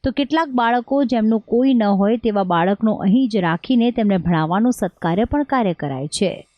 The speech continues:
અહીં મંદિરની સ્થાપના અને પ્રચાર પ્રસારમાં મંદિરના પૂજારીનો મહત્તમ ફાળો છે. તેમનું માનવું છે કે મંદિરમાં હનુમાનજીની જ કૃપાથી તમામ સેવા કાર્યો થાય છે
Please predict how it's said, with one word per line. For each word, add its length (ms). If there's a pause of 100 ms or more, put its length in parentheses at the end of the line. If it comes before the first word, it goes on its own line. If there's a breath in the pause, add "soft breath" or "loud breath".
(540)
અહીં 200
મંદિરની 460
સ્થાપના 480
અને 140
પ્રચાર 420
પ્રસારમાં 520
મંદિરના 360
પૂજારીનો 520
મહત્તમ 420
ફાળો 320
છે. 360 (440 soft breath)
તેમનું 280
માનવું 360
છે 260 (240)
કે 60
મંદિરમાં 540
હનુમાનજીની 680
જ 140
કૃપાથી 400
તમામ 360
સેવા 380
કાર્યો 360
થાય 280
છે 300